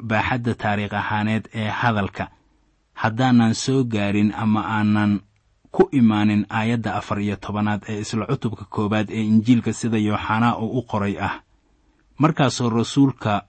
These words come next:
oo Ruuxa Quduuska ahi uu ka dul hadlayo uu lahaa qayb ahaan sida tan,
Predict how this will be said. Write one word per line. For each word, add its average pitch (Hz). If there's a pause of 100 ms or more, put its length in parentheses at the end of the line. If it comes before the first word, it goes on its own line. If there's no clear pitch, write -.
oo 117
Ruuxa 113
Quduuska 113
ahi 107
uu 104
ka 151
dul 123
hadlayo 104
uu 117
lahaa 104
qayb 107
ahaan 113
sida 104
tan, 98